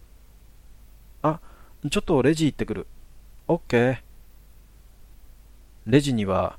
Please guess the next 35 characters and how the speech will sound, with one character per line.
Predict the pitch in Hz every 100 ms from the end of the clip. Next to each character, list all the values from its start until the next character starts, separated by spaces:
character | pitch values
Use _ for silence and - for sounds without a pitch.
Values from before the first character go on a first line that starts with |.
| -
売 | 104 143 147
却 | 151 -
希 | -
望 | 123 135
の | 127
お | 120
客 | - 131
様 | - 117 92
が | 80
待 | 98
っ | -
て | -
い |
た。 | - - - - - - - - - - - - - - - - - - - - - - -
「こ | - 117
れ | 123 123 120
売 | 117
り | 123 143
た | 147
い | 139
ん |
で | 107 90
す | -
け | -
ど。」 | - - - - - - - - - - - - - - - - - - - - - - - -
紙 | - 131 151
袋 | 156 123 104
か | 95
ら | 92
出 | 107
て | 113
き | 101
た | -
の | 92
は | 87 82 73